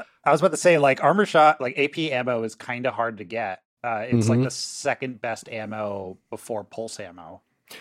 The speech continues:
Speaker 2: Right. But yeah, you just get them from kitchen
Speaker 1: Mm.
Speaker 2: knives, and you usually, like, they refine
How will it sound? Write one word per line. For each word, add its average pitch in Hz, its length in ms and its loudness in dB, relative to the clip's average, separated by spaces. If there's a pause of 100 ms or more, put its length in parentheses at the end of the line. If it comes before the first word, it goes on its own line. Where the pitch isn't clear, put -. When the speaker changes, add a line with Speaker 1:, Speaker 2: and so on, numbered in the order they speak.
(160)
Speaker 2:
Right. 123 280 4 (120)
But 117 160 4
yeah, 120 280 4
you 113 160 2
just 107 280 2
get 117 200 2
them 104 140 4
from 101 140 0
kitchen - 320 4
Speaker 1:
Mm. - 20 4
Speaker 2:
knives, 82 380 0
and 110 240 2
you 104 120 4
usually, 120 460 4
like, 101 180 2
they 101 200 2
refine 104 560 2